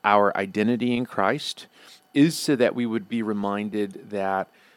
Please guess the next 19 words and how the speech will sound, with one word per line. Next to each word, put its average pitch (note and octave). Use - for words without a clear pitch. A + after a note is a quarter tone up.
how -
we D3+
parent D3
is A#2
actually C3
mo-, G#2+
uh, C3
like, A#2
motivated A#2+
by, G2
um, G2
God's B2
glory. B2
Um, A2
how -
we C#3
parent D3
is, A#2
is, A2